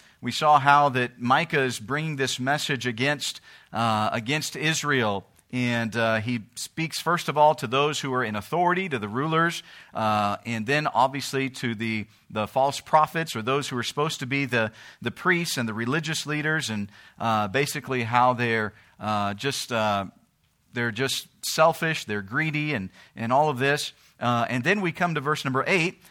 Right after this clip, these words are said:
and he continues here. He says, "But truly I am full of power by the Spirit of the Lord, and of judgment, and of might, to declare unto Jacob his transgression, and to Israel his sin.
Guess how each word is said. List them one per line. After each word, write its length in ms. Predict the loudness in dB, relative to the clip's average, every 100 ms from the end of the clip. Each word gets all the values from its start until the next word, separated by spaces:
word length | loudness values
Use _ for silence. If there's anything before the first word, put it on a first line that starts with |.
| -20 -4
and 300 | 0 0 0
he 120 | -2
continues 600 | -4 -2 -2 0 0 0
here. 180 | 2 2
He 120 | 2
says, 240 | 0 -2
"But 160 | -2 -6
truly 720 | -4 -2 0 2 0 0 -2 -6 _ _ 0
I 200 | 4 4
am 100 | 2
full 220 | -2 -2
of 120 | -2
power 480 | 0 4 4 4 4
by 220 | 4 4
the 120 | 4
Spirit 380 | -4 -4 -2 -2
of 80 | -2
the 80 | -4
Lord, 420 | 0 0 -2 -6 -16 _ _ -4
and 140 | -2
of 100 | -2
judgment, 560 | 2 2 2 0 -4 -2
and 120 | -2
of 120 | -2
might, 380 | 4 4 4 0 -12 _ _
to 100 | -4
declare 400 | -4 0 2 4
unto 180 | 2 0
Jacob 460 | -2 0 0 0 -2
his 180 | -4 -4
transgression, 800 | -2 -2 -4 0 0 0 -2 -4
and 160 | -4
to 200 | -6 -4
Israel 380 | -4 -2 -2 -2
his 200 | -4 -4
sin. 380 | -2 0 -2